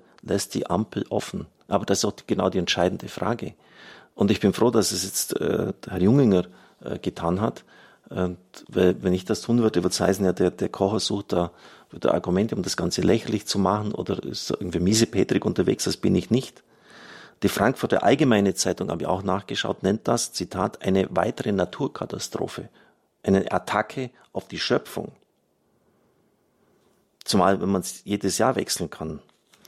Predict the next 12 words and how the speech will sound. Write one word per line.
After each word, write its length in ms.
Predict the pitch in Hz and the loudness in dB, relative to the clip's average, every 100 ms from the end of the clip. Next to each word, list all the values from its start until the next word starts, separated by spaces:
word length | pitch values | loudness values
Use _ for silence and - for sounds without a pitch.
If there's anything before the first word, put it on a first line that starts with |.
| - - | -18 0
Erlaubt 400 | 95 90 117 139 | 4 4 4 -2
ist 140 | 113 | -4
also 240 | - 110 104 | -4 -2 -2
ein 120 | 90 | -4
Hin 200 | 107 110 | -2 0
und 200 | 92 - | 0 0
Her. 300 | 92 110 143 _ _ - - - - _ | 0 0 -2 _ _ -20 -20 -20 -20 _
In 140 | - 98 | -2 0
Zukunft, 460 | 135 - 139 127 | 0 2 0 0
so 140 | - 92 | 0 0
Pater 300 | 95 95 - | 0 -2 -2
Gemmingen, 540 | 101 110 120 123 | 0 2 2 2